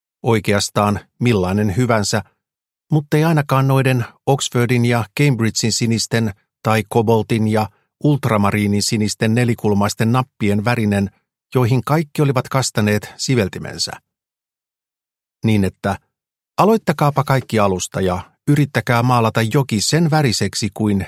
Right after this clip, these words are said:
te sen näette, ja unohtakaa postikortit ja kartat. Siis kaikki muut paitsi Sheila, sillä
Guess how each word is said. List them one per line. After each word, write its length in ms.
te 120
sen 280
näette, 600
ja 80
unohtakaa 580
postikortit 840
ja 180
kartat. 460
Siis 260
kaikki 320
muut 260
paitsi 400
Sheila, 480
sillä 580